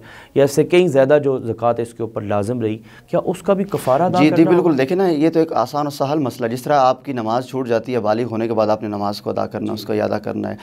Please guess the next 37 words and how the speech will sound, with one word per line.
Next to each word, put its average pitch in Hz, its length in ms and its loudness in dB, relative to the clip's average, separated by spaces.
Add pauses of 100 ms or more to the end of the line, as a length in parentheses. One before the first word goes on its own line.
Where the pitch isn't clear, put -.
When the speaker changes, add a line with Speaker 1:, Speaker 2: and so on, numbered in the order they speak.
(300)
Speaker 2:
इसी 196 260 2
तरह 139 180 0
आपने 127 520 -2
जो 117 140 -8
ज़कात 120 360 -4
आपकी 117 200 -6
छूटी 113 240 -12
है 131 60 -4
वो 127 100 -4
आपने 120 260 -4
उसको 120 200 -10
अदा 107 180 -6
करनी 104 280 -12
है। 98 160 -16
Speaker 1:
माशाअल्लाह। - 560 -6
Speaker 2:
आपको 143 420 0
देखें 117 320 -6
ना, 170 100 -4
ये 151 200 -4
तो, 156 140 -8
यही 131 180 -4
तो 165 100 -6
कहा 131 220 -2
जाता 131 220 0
है 147 80 -2
कि 139 240 -2
हर 127 240 2
मुसलमान, 120 580 -4 (360)
अ, 110 140 -6
मर्द 120 280 0
औरत 123 260 0
के 131 160 -4
लिए 120 320 0 (320)
जो 117 100 -2
लाजिम 139 480 0
इल्म 165 280 0
है 104 180 -8